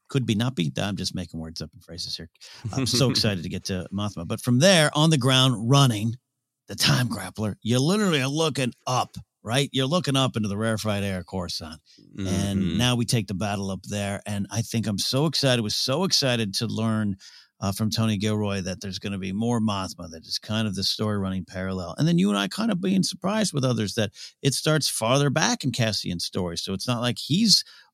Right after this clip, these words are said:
Speaker 1: up there necessarily right away running around for Mothma or with Mothma. So everything about that, just that we're traveling to Coruscant, literally going, uh, taking the elevators up. We're moving on up, but it ain't gonna be Jefferson fun here.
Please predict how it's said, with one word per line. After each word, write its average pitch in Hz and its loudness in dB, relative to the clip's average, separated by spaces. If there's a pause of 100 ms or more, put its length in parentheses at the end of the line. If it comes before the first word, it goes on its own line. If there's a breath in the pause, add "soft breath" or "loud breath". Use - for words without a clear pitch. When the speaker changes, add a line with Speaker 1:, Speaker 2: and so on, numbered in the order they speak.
(100)
Speaker 1:
up 104 -4
there 98 0
necessarily 101 0
right 98 0
away 98 0
running 95 -2
around 92 -4
for - 0
Mothma 95 0
or 90 -6
with 87 -10
Mothma. 82 -12
So 98 -4 (460 loud breath)
everything 185 4
about 113 0
that, 98 -2
just - -2
that 110 -2
we're 92 -2
traveling 123 0
to 101 -2
Coruscant, 95 -4
literally 127 2
going, 104 -2
uh, 92 -2
taking 101 -4
the 95 0
elevators 92 -2
up. 92 -4
We're 90 -8
moving 127 2
on 120 4
up, 113 0 (360 loud breath)
but 82 -6
it 92 0
ain't 107 2
gonna 107 0
be 98 -2
Jefferson 90 -6
fun 104 -2
here. 90 -8